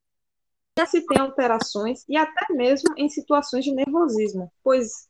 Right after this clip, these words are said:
ele é influenciado pela frequência cardíaca e pelo volume sistólico. Com isso, o aumento do, é, ai, gente, do débito cardíaco, é, que é a frequência cardíaca aumentada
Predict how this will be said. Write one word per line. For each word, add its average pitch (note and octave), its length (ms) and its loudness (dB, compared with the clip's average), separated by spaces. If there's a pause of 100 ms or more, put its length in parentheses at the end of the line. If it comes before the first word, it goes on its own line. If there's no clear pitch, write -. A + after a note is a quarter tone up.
(120)
ele C#4+ 440 4
é G#3+ 200 2
influenciado G#3+ 920 -4 (380)
pela C4+ 220 2
frequência D4 680 0
cardíaca G3 800 -2
e C#4+ 80 -2
pelo C4 300 0
volume C#4 540 0
sistólico. - 720 -6 (680)
Com G4 180 -4
isso, D#4 520 -4
o D#4+ 140 2
aumento A#3+ 420 0
do, A3 520 0 (160)
é, F#3 760 0 (960)
ai, A3 140 0
gente, F3+ 320 -4
do A3 140 2
débito G3+ 440 0
cardíaco, F3 800 -2 (680)
é, A3 200 0
que C#4 300 0
é G#3+ 360 4
a A#3+ 100 4
frequência D4+ 680 -2
cardíaca G#3 600 -2
aumentada G3 840 0